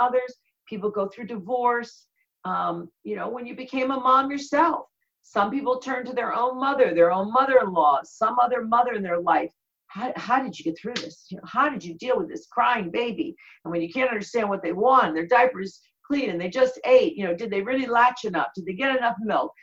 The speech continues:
You know, "I don't know what to do." I mean, all those uncertainties, you will depend on other people in your life who you trust,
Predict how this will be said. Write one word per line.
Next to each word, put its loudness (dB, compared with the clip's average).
You -6
know, -2
"I 4
don't 2
know 0
what 0
to -12
do." -4
I -4
mean, -8
all 4
those 2
uncertainties, -6
you -14
will -8
depend -6
on -4
other 0
people -10
in -6
your -6
life 0
who -6
you -2
trust, 2